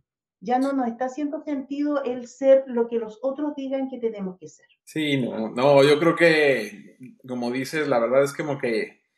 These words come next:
Speaker 2: ya hay un despertar serio en ese sentido. Ya no es como antes.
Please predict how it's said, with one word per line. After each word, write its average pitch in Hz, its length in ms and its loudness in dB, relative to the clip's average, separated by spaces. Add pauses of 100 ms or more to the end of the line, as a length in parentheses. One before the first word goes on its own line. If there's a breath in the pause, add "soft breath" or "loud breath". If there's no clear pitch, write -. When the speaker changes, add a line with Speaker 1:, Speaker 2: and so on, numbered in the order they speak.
(280)
Speaker 2:
ya 139 160 4
hay 147 120 4
un 165 120 -2
despertar 143 680 2
serio 156 540 -6 (100)
en 120 300 -4
ese 127 200 -6
sentido. 120 520 -8
Ya 110 160 -10
no 135 240 -10
es - 80 -8
como 135 400 -6
antes. 123 720 -12